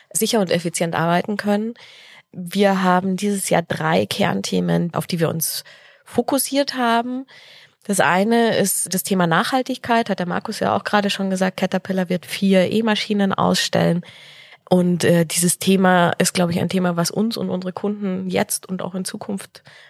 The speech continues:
mehr und mehr, äh, beschäftigen wird. Also zum einen nachhaltige Lösungen, die wir anbieten, wie Ecorent, die alle besondere, äh, Merkmale an den Motoren haben, äh, besonders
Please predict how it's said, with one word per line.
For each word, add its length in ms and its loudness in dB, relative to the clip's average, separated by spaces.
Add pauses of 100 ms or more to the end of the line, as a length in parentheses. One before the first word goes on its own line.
mehr 220 2
und 140 0
mehr, 420 6 (440)
äh, 140 4
beschäftigen 680 0
wird. 340 2
Also 320 0 (220)
zum 180 0
einen 260 0
nachhaltige 540 -2
Lösungen, 920 2 (100)
die 140 0
wir 140 0
anbieten, 600 0
wie 140 0
Ecorent, 720 0 (480)
die 160 -2
alle 580 2 (200)
besondere, 960 2
äh, 160 2
Merkmale 680 0
an 140 -4
den 140 -4
Motoren 500 0
haben, 400 -6 (500)
äh, 140 -2
besonders 460 -6